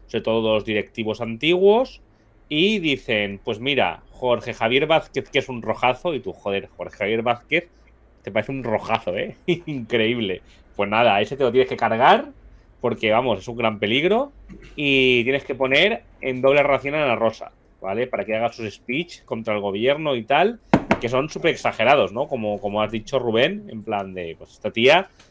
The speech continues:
la comunicadora neutral, ¿no? Te va a hacer monólogos contra el gobierno en secciones, ¿vale? En todos los programas. ¿Y qué ha pasado? Pues que no era la base de su, de su canal. Es decir, ellos han dicho, "Vamos a convertir a Telecinco en, eh,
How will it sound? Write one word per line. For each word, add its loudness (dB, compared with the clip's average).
la 6
comunicadora 6
neutral, 0
¿no? 2
Te 2
va 8
a 8
hacer 4
monólogos 6
contra 2
el 6
gobierno 2
en -4
secciones, -4
¿vale? -2
En -4
todos 0
los -12
programas. -2
¿Y 4
qué 8
ha 8
pasado? 4
Pues 2
que -10
no -4
era 2
la 4
base -2
de -2
su, -12
de 0
su -12
canal. -6
Es -20
decir, -6
ellos 2
han -2
dicho, -2
"Vamos 0
a -2
convertir -4
a 2
Telecinco -2
en, -2
eh, -2